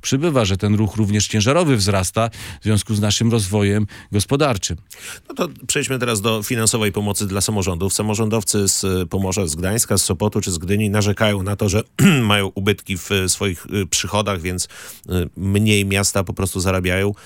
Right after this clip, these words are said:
Speaker 2: Czy jest jakaś forma pomocy dla nich?
Speaker 1: <clears throat> No to wystarczy spojrzeć przecież, e, e, na te budżety, jakie były kilka lat temu i z roku na rok, e, e, te bu-, kwoty, które są w budżetach, wzrastają,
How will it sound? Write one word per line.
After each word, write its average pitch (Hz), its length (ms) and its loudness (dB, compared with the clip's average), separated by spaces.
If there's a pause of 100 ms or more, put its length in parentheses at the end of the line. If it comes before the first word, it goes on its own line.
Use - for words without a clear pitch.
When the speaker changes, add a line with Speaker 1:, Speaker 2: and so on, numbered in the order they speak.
Speaker 2:
Czy 98 140 -4
jest - 340 0 (120)
jakaś 101 360 -2 (100)
forma 98 320 0
pomocy 95 340 -2
dla 98 140 -6
nich? - 280 -14 (500)
Speaker 1:
<clears throat> - 220 2
No 101 160 6
to 127 120 2
wystarczy 139 440 2
spojrzeć 139 380 2
przecież, 117 400 0
e, 117 180 -2 (320)
e, 107 280 2
na 110 220 4
te 113 160 2
budżety, 110 500 2
jakie 110 280 2
były 110 260 2
kilka 107 300 0
lat 110 200 0
temu 98 440 2
i 107 260 0
z 98 60 2
roku 110 260 2
na 107 140 2
rok, 107 320 0
e, 107 40 2 (540)
e, 95 480 2
te 98 420 0 (160)
bu-, 104 360 0 (340)
kwoty, 104 640 2
które 101 240 0
są 101 180 0
w 90 60 -2
budżetach, 98 460 0
wzrastają, 98 680 0